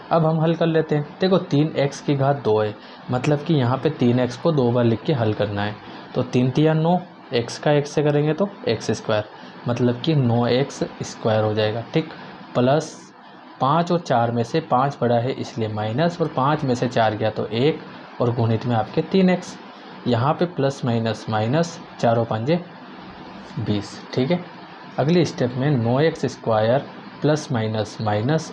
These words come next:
एक का गुणा तीन से करेंगे, तीन एकम तीन और ये माइनस बीस ऐसा कैसा, और ये हो जाएगा आपके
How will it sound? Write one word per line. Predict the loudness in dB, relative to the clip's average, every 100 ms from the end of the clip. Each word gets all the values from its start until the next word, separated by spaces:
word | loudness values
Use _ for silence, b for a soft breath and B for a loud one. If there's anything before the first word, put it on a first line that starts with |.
| -4
एक | 0 0 0
का | 0
गुणा | 2 0
तीन | 0 -4 -2
से | 0
करेंगे, | 2 2 0
तीन | 2 0 0
एकम | 0 -2
तीन | 0 0 0 -4 -14 -18 -18 -4
और | 0
ये | 2
माइनस | 2 2 2 0 2
बीस | 2 2
ऐसा | 0 0
कैसा, | 0 0 0
और | 2 2
ये | 4
हो | 4
जाएगा | 4 4 2
आपके | 0 -2